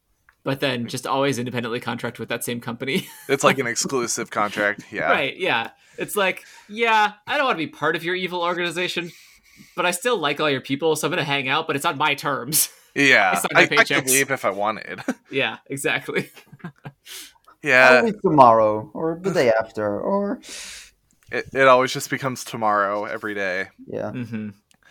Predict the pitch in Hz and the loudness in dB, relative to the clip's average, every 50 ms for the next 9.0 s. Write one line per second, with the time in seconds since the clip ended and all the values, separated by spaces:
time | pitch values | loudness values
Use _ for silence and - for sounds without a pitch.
0 | _ _ _ _ _ _ _ _ _ _ - 160 151 143 135 101 127 131 123 120 | _ _ _ _ _ _ _ _ _ _ 2 4 6 6 4 4 4 4 6 6
1 | 117 113 - - 147 180 185 175 160 139 123 117 107 107 113 110 107 107 104 104 | 6 4 4 6 6 6 8 8 6 6 4 4 0 0 0 0 0 0 0 0
2 | 104 101 98 95 95 92 92 90 87 - - - - 101 104 101 101 95 - 104 | 0 -2 -2 -2 -2 -4 -4 -6 -10 -12 -12 -10 -8 -4 -2 -2 -2 -2 -4 -8
3 | 98 101 98 98 95 98 98 92 92 90 90 87 85 85 90 - - _ _ _ | -6 -6 -6 -8 -8 -8 -8 -6 -4 -4 -4 -4 -4 -6 -8 -12 -20 _ _ _
4 | _ _ _ _ _ _ _ - 104 - 131 123 113 104 98 - - - 101 92 | _ _ _ _ _ _ _ -14 -12 -8 -8 -8 -6 -6 -8 -8 -8 -8 -6 -6
5 | 90 90 90 82 - 90 90 85 82 90 - - - - _ _ _ _ _ _ | -6 -6 -8 -10 -10 -8 -8 -8 -8 -10 -12 -20 -20 -20 _ _ _ _ _ _
6 | _ _ - 98 92 101 92 76 65 - - - _ _ _ _ _ _ - - | _ _ -20 -20 -18 -14 -14 -14 -14 -16 -20 -20 _ _ _ _ _ _ -20 -14
7 | - - 160 - - 220 214 - 226 208 196 196 185 190 190 170 175 180 196 202 | -8 -4 -2 0 0 0 0 0 -4 -4 -2 0 2 2 2 2 2 0 0 -2
8 | - - 135 117 101 92 90 90 90 - - 113 135 139 147 143 143 139 135 | -2 -2 -2 -2 -2 -4 -6 -6 -6 -6 -6 -6 -4 -4 -6 -6 -6 -8 -14